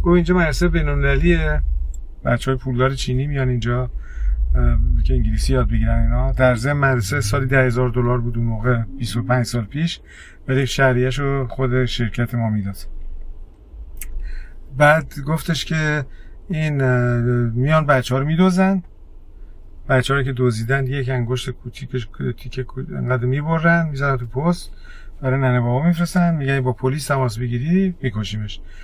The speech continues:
و پول ای می‌دی به حساب، حالا به حساب که نه، پول می‌ذاری کجا و چه، چه جوری و از این برنامه‌ها. خلاصه ما با ترس و لرز اسم بچه رو نوشتیم و یه چند روزی هم بچه رو دنبالشون می‌رفتیم با ماشین که مطمئن باشیم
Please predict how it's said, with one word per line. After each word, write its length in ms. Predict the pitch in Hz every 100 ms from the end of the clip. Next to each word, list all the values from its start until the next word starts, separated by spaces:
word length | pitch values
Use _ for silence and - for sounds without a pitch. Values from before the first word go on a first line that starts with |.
| - - - -
و 320 | 127 123 117
پول 240 | - 147
ای 340 | 139 131 123 120 113
می‌دی 440 | 120 131 131 139 139
به 120 | 120
حساب، 440 | 117 101 131 135 -
حالا 180 | 147 131
به 100 | 120
حساب 340 | 113 104 123 -
که 100 | 120
نه، 180 | 113 107 123 -
پول 160 | 139
می‌ذاری 400 | 135 135 127 123 123
کجا 320 | 120 120 127
و 20 |
چه، 200 | 117 -
چه 160 | - 123
جوری 280 | 110 123 156
و 160 | 170 165 -
از 140 | - 127
این 120 | 127
برنامه‌ها. 400 | 117 110 110 104 - - - - - - - - -
خلاصه 240 | 143 135 156
ما 160 | 175
با 80 | 180
ترس 340 | 170 156 143
و 40 | 147
لرز 340 | 147 175 180
اسم 200 | 175 160
بچه 280 | 151 135 151
رو 80 | 160
نوشتیم 460 | 147 165 - 175
و 280 | 175 175 165 - 160
یه 80 |
چند 280 | 143 - 143
روزی 240 | 135 143 151
هم 100 | 143
بچه 300 | 131 - 143
رو 100 | 131
دنبالشون 500 | 127 123 135 117 143
می‌رفتیم 360 | 143 131 147
با 80 | 127
ماشین 360 | 120 113 131 127
که 80 |
مطمئن 340 | 135 123 127 127
باشیم 300 | 131 127